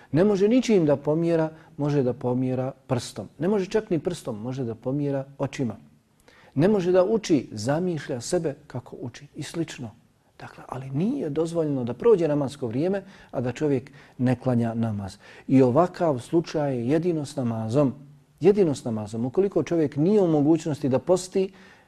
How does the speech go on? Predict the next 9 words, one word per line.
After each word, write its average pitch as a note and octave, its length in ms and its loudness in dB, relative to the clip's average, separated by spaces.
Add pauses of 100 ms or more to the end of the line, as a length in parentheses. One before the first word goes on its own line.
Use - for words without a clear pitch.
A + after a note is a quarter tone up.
(280)
nije D3 400 4 (380)
u B2+ 60 -6
potpunom B2 640 0 (100)
zdravlju, E3+ 580 2 (320)
njemu B2+ 260 0
je G#2+ 80 -6
dozvoljeno D3 600 0
da D3 300 2 (520)
odgodi C#3 640 2